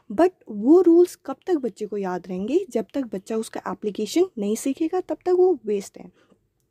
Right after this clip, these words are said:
तो यहाँ पे हमें जो टैग वर्ड दे रखा है कि हमें ज़्यादा फोकस ग्रामर रूल पे करना है,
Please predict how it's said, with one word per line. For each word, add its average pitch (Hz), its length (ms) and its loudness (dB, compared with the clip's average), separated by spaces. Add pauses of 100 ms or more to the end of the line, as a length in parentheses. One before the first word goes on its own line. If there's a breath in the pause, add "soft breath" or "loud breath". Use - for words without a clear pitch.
(240)
तो 254 60 -8
यहाँ 208 420 -6
पे 359 120 4
हमें 226 460 -6
जो 226 180 -10 (560 soft breath)
टैग 196 260 -10
वर्ड 254 320 -4
दे 175 140 -4
रखा 175 220 -14
है 330 160 -8 (320 soft breath)
कि 359 220 2
हमें 339 320 -2
ज़्यादा 247 400 -6
फोकस 359 540 -6
ग्रामर 208 320 -6
रूल 208 260 -6
पे 226 140 -8
करना 175 280 -12
है, 302 160 -4